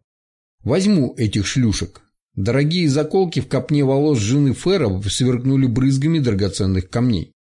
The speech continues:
"Не хитри, Абрахма", — с ухмылкой сказал Седовласый. "Я знаю вкусы твоих клиентов. К этим шлюхам установится очередь, а в твою мошну посыплются сфарандоиды, как дохлые мыши во время потравы". "Дохлые мыши —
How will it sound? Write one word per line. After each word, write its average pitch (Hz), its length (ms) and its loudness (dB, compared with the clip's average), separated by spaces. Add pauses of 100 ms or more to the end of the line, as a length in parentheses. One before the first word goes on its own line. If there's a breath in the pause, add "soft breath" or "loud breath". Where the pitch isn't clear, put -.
(400)
"Не 107 220 0
хитри, 147 380 0
Абрахма", — 117 800 -2
с - 240 -6
ухмылкой 139 560 0
сказал 92 400 0
Седовласый. 117 840 -2 (480)
"Я 160 240 0
знаю 190 380 0
вкусы 139 400 0
твоих 107 420 0
клиентов. 98 680 -2 (300)
К 143 60 -4
этим 143 320 2
шлюхам 151 520 0
установится 139 760 0
очередь, 110 640 -2
а 98 100 -2
в 90 60 -8
твою 127 300 0
мошну 113 460 0
посыплются 101 680 -4
сфарандоиды, 123 800 0
как 156 260 0
дохлые 190 420 2
мыши 170 320 2
во 98 140 0
время 98 300 0
потравы". 82 560 -2 (520)
"Дохлые 175 480 0
мыши — 143 340 2